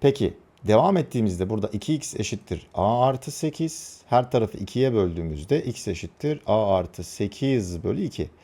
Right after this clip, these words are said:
Buradan devam ettiğimizde eksi A artı sekiz. Her tarafı ikiye böldüğümüzde x eşittir eksi A artı sekiz bölü iki. Peki alabileceği değerlerin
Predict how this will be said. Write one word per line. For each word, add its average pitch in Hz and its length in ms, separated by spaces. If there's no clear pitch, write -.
Buradan 147 340
devam 107 300
ettiğimizde 90 680
eksi - 460
A 104 420
artı 87 280
sekiz. - 760
Her 131 200
tarafı 110 240
ikiye 110 260
böldüğümüzde 85 480
x 113 280
eşittir 147 720
eksi - 340
A 113 320
artı 92 240
sekiz 120 800
bölü 113 180
iki. - 180
Peki 104 440
alabileceği 127 600
değerlerin 139 500